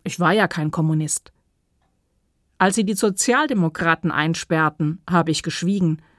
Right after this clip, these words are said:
Ich war ja kein Sozialdemokrat. Als sie die Juden holten, habe ich geschwiegen. Ich war ja kein Jude. Als sie mich holten, gab es keinen mehr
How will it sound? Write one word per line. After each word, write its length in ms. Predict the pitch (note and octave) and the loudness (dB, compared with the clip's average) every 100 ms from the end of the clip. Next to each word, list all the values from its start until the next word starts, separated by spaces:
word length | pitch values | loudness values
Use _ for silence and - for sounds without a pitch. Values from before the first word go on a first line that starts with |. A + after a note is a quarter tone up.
| _ _ _ - | _ _ _ -8
Ich 160 | F#3+ | -4
war 100 | - | -2
ja 140 | D3 D3 | 0 0
kein 240 | D#3+ D#3+ | 0 2
Sozialdemokrat. 1040 | D3+ - F3 G3 F3+ D#3 D3 D3+ D3 - - _ _ _ _ _ _ _ _ _ _ _ _ _ _ | 0 0 0 2 2 0 -4 -10 -10 -12 -16 _ _ _ _ _ _ _ _ _ _ _ _ _ _
Als 180 | F3+ F#3+ | -2 2
sie 120 | G#3 | 2
die 180 | G3 F#3 | 4 4
Juden 400 | B3 D4 G3+ D#3 | 2 0 2 2
holten, 560 | D#3+ E3 D#3 D#3+ D3 D3+ - | 4 2 2 -2 -4 -4 -2
habe 240 | E3+ D#3 | 0 0
ich 120 | - | -6
geschwiegen. 680 | D#3+ - D#3 E3 D#3+ D#3 D#3 _ _ _ _ - | -6 -8 -2 0 2 0 -2 _ _ _ _ -12
Ich 160 | G3 | -6
war 140 | E3 D#3 | 0 2
ja 180 | D3 C#3+ | 0 -2
kein 240 | E3+ D#3 | -2 -2
Jude. 440 | D#3+ G3 E3 D#3 - _ _ _ _ _ _ _ _ _ _ - | 0 0 0 -4 -10 _ _ _ _ _ _ _ _ _ _ -2
Als 180 | D#3+ - | -2 4
sie 100 | F3 | 4
mich 240 | B3 - | 4 2
holten, 480 | F3 D#3+ E3 D#3 D#3 _ _ _ - | 0 0 0 -2 -4 _ _ _ -4
gab 220 | G#3+ F#3 | -2 -2
es 140 | - | -4
keinen 360 | - E3+ D#3+ D#3 | 0 2 4 2
mehr 340 | D#3 D3 C#3+ | 0 -2 -10